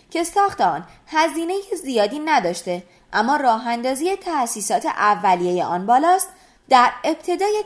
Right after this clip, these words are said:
کار مقدار زیادی از آن را تولید کنید و بخش اعظم آن را مجانی در اختیار مشتریان بالقوه قرار بدید. این استراتژی شاید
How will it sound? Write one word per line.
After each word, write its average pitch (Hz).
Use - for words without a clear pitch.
کار 208
مقدار 302
زیادی 208
از 196
آن 349
را 381
تولید 247
کنید 175
و 226
بخش 226
اعظم 240
آن 370
را 370
مجانی 214
در 226
اختیار 330
مشتریان 254
بالقوه 220
قرار 170
بدید. 170
این 415
استراتژی 254
شاید 403